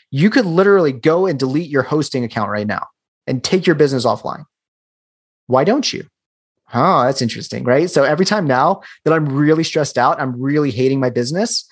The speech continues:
which, like, doesn't happen now, but every time I'm super stressed out, I think to myself, "I, I could just shut this down. I could shut this down,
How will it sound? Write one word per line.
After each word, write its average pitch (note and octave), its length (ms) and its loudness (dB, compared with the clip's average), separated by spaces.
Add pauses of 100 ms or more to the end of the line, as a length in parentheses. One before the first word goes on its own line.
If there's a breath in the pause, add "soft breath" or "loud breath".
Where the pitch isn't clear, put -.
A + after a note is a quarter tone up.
(120)
which, D3+ 180 0
like, B2+ 140 -2 (180)
doesn't C3 340 -2
happen A#2+ 280 0
now, G3+ 300 0 (360 soft breath)
but D3+ 80 4
every D#3+ 140 0
time G#3+ 140 0
I'm D3+ 100 -2
super D#3+ 180 -4
stressed D3 260 0
out, E3 220 2
I D#3+ 80 0
think D#3+ 180 -4
to D3+ 60 -4
myself, C#3 360 0 (480)
"I, B3+ 160 -4 (260)
I G#3+ 160 0
could F#3+ 360 0
just F#3+ 200 2
shut B2 260 -2
this B2+ 180 -4
down. - 240 -8 (2000)
I F3 80 0
could G#3 160 0
shut G#3 240 0
this A3 120 0
down, G3 360 2